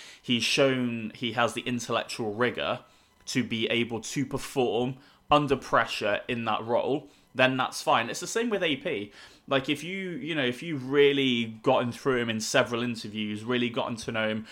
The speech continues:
really understand, okay, what is his vision, what's his philosophy,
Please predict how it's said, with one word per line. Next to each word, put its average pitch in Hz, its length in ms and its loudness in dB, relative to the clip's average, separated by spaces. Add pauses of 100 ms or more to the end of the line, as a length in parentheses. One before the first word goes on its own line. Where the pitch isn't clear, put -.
(180)
really 139 320 6
understand, 123 560 0
okay, 110 220 0
what 131 340 0
is 127 140 -4
his 117 140 -6
vision, 107 420 -2
what's 127 240 0
his 123 160 -6
philosophy, 113 680 -4